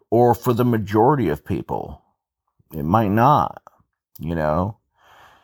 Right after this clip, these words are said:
It, it, it really depends, and it's a much more complicated because there's so many factors at play here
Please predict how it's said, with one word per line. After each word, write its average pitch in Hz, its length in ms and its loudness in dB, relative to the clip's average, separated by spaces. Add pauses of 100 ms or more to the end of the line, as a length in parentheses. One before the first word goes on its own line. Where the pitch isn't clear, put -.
(180)
It, - 160 0
it, 90 280 -2
it 113 160 2
really 135 340 2
depends, 98 760 -2
and 92 120 -2
it's 110 160 -2
a 107 40 -2
much 131 360 0
more 101 200 2
complicated 113 1120 -2 (220)
because 107 480 0
there's 101 220 -2
so 120 680 0
many 110 400 0
factors 78 1000 -2 (160)
at 95 300 0
play 113 380 2
here 50 500 -6